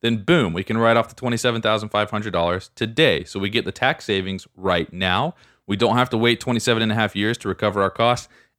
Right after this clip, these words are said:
and we don't have to worry about the depreciation recapture that comes whenever we sell that property later on.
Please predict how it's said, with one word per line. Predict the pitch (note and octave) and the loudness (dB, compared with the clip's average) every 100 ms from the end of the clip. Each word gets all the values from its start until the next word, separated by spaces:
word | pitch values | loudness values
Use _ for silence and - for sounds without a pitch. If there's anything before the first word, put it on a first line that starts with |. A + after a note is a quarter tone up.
| - | 0
and | E3+ D#3 D#3 C3 | 2 2 0 -2
we | C#3 | 0
don't | C#3+ | 0
have | D#3 D3 | 0 -2
to | C3 | 0
worry | C3 C3 B2+ | 2 4 4
about | A#2 A2 G#2+ - - _ _ | 4 4 2 -2 -14 _ _
the | G#2+ A#2 | -2 0
depreciation | A2 - B2+ - A2+ A2 G#2 | 0 -2 -2 0 0 0 -2
recapture | G2 G2+ G2+ F#2+ - | -2 0 0 0 0
that | F#2+ F2+ | -2 -2
comes | - F#2 F2+ | -4 -6 -6
whenever | F#2 F2+ | -6 -4
we | F#2 | -4
sell | F2 - F2 | -4 -2 0
that | F2 - | 0 -2
property | - E2+ E2 E2+ F#2 F#2+ _ _ _ | -2 -4 -2 -6 -8 -8 _ _ _
later | F2 F2 E2+ G2+ | -8 -6 -4 -4
on. | B2+ G#2 A1+ | -2 -2 -4